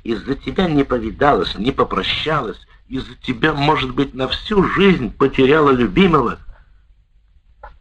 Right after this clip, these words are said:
Я весь вечер гуляла одна. Кто со мной встречался, по лицу догадывался, не тронь, будет плохо.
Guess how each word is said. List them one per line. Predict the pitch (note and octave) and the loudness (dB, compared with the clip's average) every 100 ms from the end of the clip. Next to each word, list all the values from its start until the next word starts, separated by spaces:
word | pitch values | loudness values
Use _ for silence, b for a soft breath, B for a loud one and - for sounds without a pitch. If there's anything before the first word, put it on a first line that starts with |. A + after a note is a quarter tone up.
| - | -4
Я | - | 0
весь | D3+ - | 0 0
вечер | A#2 A2+ G#2+ | 0 0 0
гуляла | F2+ F2 F#2 F2+ | -2 -2 0 -2
одна. | - D#2 - B1 - - - - - | -4 -12 -14 -12 -12 -14 -20 -20 -20
Кто | - - | -6 -4
со | C3 - | -4 -6
мной | D#2 | -8
встречался, | - - D2+ - D3 - - | -8 -10 -6 0 0 0 -8
по | - | -8
лицу | - - - D3 | -10 -8 -4 -4
догадывался, | - A#2+ C#3+ C3+ C3+ - E2 | 0 2 4 4 0 -2 -6
не | D#2+ | -6
тронь, | - - A#2 E3 C#3+ | -6 0 2 2 2
будет | - A#2 B2+ | -2 -4 -6
плохо. | - - - - | -10 -14 -8 -8